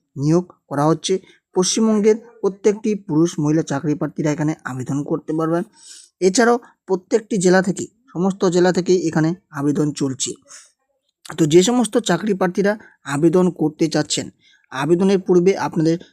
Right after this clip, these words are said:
সম্পূর্ণ বিস্তারিত জানা জরুরি। তার পরবর্তীতেই কিন্তু আপনারা আবেদনটি করতে পারেন। তো সম্পূর্ণ,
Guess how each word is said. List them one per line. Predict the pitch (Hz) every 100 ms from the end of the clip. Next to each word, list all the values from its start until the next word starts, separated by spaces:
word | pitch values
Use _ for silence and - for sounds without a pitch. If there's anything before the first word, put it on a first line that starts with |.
| _
সম্পূর্ণ | - 175 175 202 202
বিস্তারিত | 185 180 175 175 185
জানা | 135 143 160
জরুরি। | 190 151 160 180 - _ -
তার | 170
পরবর্তীতেই | 180 185 180 185 202 190
কিন্তু | 185 185 175
আপনারা | 170 175
আবেদনটি | 165 139 147 165 165
করতে | 170 147 -
পারেন। | 160 165 190 - - - _
তো | -
সম্পূর্ণ, | 143 175 180 196